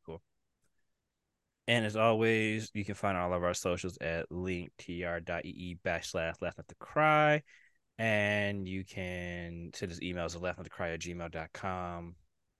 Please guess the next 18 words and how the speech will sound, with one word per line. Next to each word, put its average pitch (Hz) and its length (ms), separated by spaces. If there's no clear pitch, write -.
Interact 95 400
with 95 140
us. 85 440
Do 98 160
the 87 120
polls. 85 720
Do 95 140
all 82 140
the 80 80
good 78 200
things. 73 320
All 92 80
right? 139 180
And 87 300
till 98 120
next 120 200
time. - 120
Peace. - 280